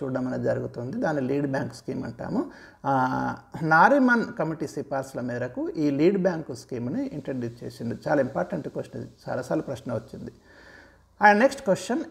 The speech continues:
Imperial Bank of ఇండియాను ఎప్పుడు స్టేట్, ఇది వచ్చింది మనకు already రిపీట్ అయింది క్వశ్చన్, జూలై ఫస్ట్, నైన్టీన్ ఫిఫ్టీ ఫైవ్న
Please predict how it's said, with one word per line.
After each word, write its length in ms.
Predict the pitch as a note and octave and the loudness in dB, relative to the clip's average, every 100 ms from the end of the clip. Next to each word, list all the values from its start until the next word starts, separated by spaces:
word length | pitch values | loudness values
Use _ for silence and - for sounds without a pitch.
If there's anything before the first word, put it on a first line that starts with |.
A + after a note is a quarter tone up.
| G3 | 0
Imperial 460 | A#3 C4 D#4+ D4 | 2 6 6 8
Bank 280 | A#3 G3+ G3 F#3+ | 6 2 2 -2
of 200 | E3+ C#3+ | -2 -4
ఇండియాను 340 | D3+ E3 A#3 | 0 2 2
ఎప్పుడు 300 | A3 - A#3 | -2 -2 -4
స్టేట్, 260 | - E3 C#3+ | -2 -2 2
ఇది 120 | E3+ | 2
వచ్చింది 380 | - - G#3+ C#3+ | 0 -4 -2 0
మనకు 220 | B2+ B2+ | -2 -2
already 260 | B2+ D3+ | -2 0
రిపీట్ 320 | C3 B2 C#3+ B2+ | -2 -2 -4 -4
అయింది 160 | A#2+ | -6
క్వశ్చన్, 540 | A#2+ B2+ - G3+ D#4+ E3+ | -6 -8 -4 -2 0 0
జూలై 360 | C#3 D#3+ C#3+ | 4 4 2
ఫస్ట్, 480 | - B2+ - - A3 | -2 -8 -6 -4 -2
నైన్టీన్ 320 | D3 C3 D3+ | -2 -4 -6
ఫిఫ్టీ 320 | D3 C3 - | -8 -10 -8
ఫైవ్న 440 | A#2+ - B2 F3 | -8 -6 -2 -2